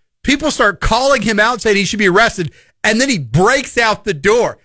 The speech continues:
literally, like, jumps up in the middle and power walks out of the studio. Amazing stuff if you were there to see it. Now, uh, obviously,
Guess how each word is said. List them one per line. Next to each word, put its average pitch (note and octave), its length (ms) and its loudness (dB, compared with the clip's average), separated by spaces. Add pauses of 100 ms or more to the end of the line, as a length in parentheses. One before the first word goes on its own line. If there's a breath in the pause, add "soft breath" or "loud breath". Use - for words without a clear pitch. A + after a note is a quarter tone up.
(140)
literally, C4+ 560 2
like, F3+ 220 0
jumps G#3+ 400 -2
up B3 160 -2
in G#3+ 60 -10
the F#3+ 80 -2
middle G3+ 360 0 (300 soft breath)
and E3+ 240 0 (260)
power A#3+ 420 4
walks E3 460 0 (140)
out G3+ 260 0
of E3+ 100 -4
the D3+ 120 -2
studio. C#3+ 560 -2 (160)
Amazing G3 720 0
stuff E3 580 -2 (320)
if E3 240 0
you E3+ 100 0
were D#3 120 2
there D3+ 240 2
to C#3 80 0
see D#3 340 -2
it. G#2 160 -8
Now, D#3 360 0 (340)
uh, F3 320 2
obviously, A3+ 800 0